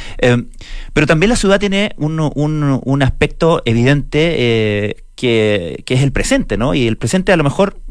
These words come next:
y esta, esta es mi pregunta, eh, ¿hay, hay cosas del presente de Santiago o de lo que ves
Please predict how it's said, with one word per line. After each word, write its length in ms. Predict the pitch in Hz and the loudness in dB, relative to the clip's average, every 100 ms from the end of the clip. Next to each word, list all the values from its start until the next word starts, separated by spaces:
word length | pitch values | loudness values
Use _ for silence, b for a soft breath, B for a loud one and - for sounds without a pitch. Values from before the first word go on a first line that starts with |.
| - | -6
y 80 | 123 | -2
esta, 160 | - 143 | -2 0
esta 180 | 135 151 | -2 -2
es 40 | |
mi 80 | 147 | -2
pregunta, 500 | 123 117 147 170 165 B B B B | 0 0 0 0 -2 B B B B
eh, 140 | B 127 | B 0
¿hay, 160 | 143 151 - | 2 0 -2
hay 100 | 165 | -2
cosas 380 | - 208 226 - | -2 -2 -2 -4
del 240 | 131 151 135 | -2 0 0
presente 580 | - 135 - 185 190 147 | -2 -2 0 0 0 -2
de 80 | |
Santiago 720 | 120 113 104 120 117 117 117 - | -2 -4 -2 2 2 2 0 0
o 140 | 110 | 0
de 160 | 107 107 | 0 0
lo 160 | 101 | 0
que 100 | 113 | 0
ves 300 | 107 147 151 | 2 2 0